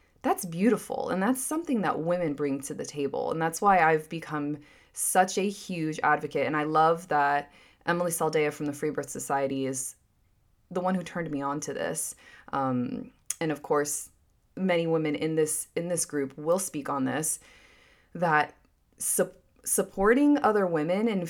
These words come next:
in, in, like, it's not only beautiful to support other women, but also there's just s-,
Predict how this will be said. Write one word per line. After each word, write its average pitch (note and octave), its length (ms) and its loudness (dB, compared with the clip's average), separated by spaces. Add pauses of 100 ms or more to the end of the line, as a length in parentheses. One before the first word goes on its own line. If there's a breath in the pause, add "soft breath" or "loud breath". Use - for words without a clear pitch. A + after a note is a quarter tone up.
(160)
in, E3 340 2
in, D3+ 600 -2 (540)
like, - 240 2
it's G#3+ 140 2
not C4+ 180 10
only D4+ 160 6
beautiful F#3 440 0
to G#3 100 -6
support G3 420 0
other F#3 220 2
women, E3+ 460 0 (300)
but F#3+ 300 2
also F3 400 2
there's F3 320 0
just - 380 -6
s-, - 380 -4